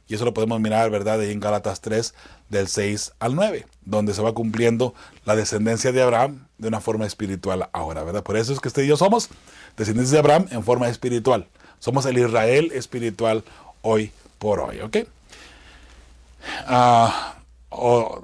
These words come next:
o-, otra pregunta que aparece allí, también en letras negritas, dice: "La segunda etapa del pacto de, de Dios con Abraham se presenta en Génesis quince, del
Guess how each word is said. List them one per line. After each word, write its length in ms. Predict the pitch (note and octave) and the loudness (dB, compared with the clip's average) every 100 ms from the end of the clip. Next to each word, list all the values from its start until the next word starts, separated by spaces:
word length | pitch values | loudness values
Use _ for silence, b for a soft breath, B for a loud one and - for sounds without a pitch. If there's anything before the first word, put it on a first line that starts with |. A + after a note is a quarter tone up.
| A#2 | -6
o-, 180 | A#2 A#2 | -2 0
otra 540 | B2 C#3+ C3+ B2+ A#2 | 2 6 6 6 4
pregunta 320 | A#2 A#2+ B2 | 2 2 2
que 80 | C3 | 0
aparece 260 | A#2 B2 C3+ | 2 2 0
allí, 300 | C3+ F#3+ G#3 | -2 -2 -4
también 340 | A#2 A2 A2+ | -4 -4 -2
en 60 | A#2 | -2
letras 180 | A2 C3 | -2 -2
negritas, 320 | C#3+ C3+ C#3 | -2 0 0
dice: 140 | B2 | 0
"La 80 | B2 | -2
segunda 360 | B2 B2 C#3+ C#3 | -2 -2 0 0
etapa 300 | C3 B2+ C3 | 2 0 0
del 180 | B2 | -2
pacto 300 | A2 C3 C3 | -2 -4 -4
de, 480 | B2+ A#2+ A2 A2 G#2+ | -2 -2 -2 -4 -4
de 160 | G#2+ A2 | -4 -4
Dios 260 | A#2 B2+ | 0 -2
con 160 | - B2 | 0 -2
Abraham 360 | A#2+ C#3 G3+ G#3+ B B | 0 2 0 -4 B B
se 140 | C3 | -4
presenta 360 | A#2+ A#2+ C3+ C3+ | -2 -2 -2 -2
en 60 | |
Génesis 460 | C3 C3+ B2 C#3 - | -2 -2 -2 -4 -4
quince, 520 | - D3 C3+ G#3 A3 b b b - | -4 -2 0 -2 -4 b b b -8
del 560 | A#2 A#2 A2+ A2+ G#2+ | 0 2 2 0 -4